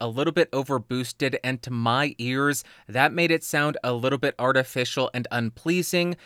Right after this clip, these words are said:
The M two zero one came across a lot more balanced, a lot smoother, without any obnoxious peaks, so I am picking the M two zero one as the winner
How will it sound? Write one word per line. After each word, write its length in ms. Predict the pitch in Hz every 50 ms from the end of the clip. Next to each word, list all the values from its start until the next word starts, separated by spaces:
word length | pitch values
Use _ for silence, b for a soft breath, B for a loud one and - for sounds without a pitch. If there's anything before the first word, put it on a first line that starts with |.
| B B B
The 180 | 139 151 151 - -
M 200 | 160 175 196 190
two 280 | - - 196 190 180
zero 360 | 156 - 165 160 160 156 151 147
one 340 | 127 131 139 143 143 143
came 280 | 131 - - 143 139 139
across 440 | 131 - - - 139 135 139 135 - -
a 60 | 123
lot 260 | 113 113 123 127 -
more 180 | 110 117 117 107
balanced, 720 | 98 - - 110 113 120 123 123 127 127 127 120 - - -
a 80 | 110
lot 260 | 104 107 107 104 - -
smoother, 680 | - - - 127 127 135 135 135 135 123 135 131 127
without 480 | 123 113 127 123 - 139 135 147 131 - -
any 320 | 131 139 143 143 143 -
obnoxious 640 | - 113 107 113 117 120 123 123 - - 127 110 - -
peaks, 520 | - - - 160 165 - - - - - B B B B B
so 200 | - - - - -
I 180 | 123 135 151
am 160 | 160 165 156
picking 440 | 151 - - 147 - - 151 147 139
the 180 | 117 135 131 -
M 240 | - 127 131 139 139
two 280 | 120 - - 139 131 127
zero 340 | 117 117 131 127 123 120 120
one 240 | 110 113 120 120 -
as 200 | - 110 110 -
the 100 | 113 107
winner 400 | 117 156 170 180 175 175 180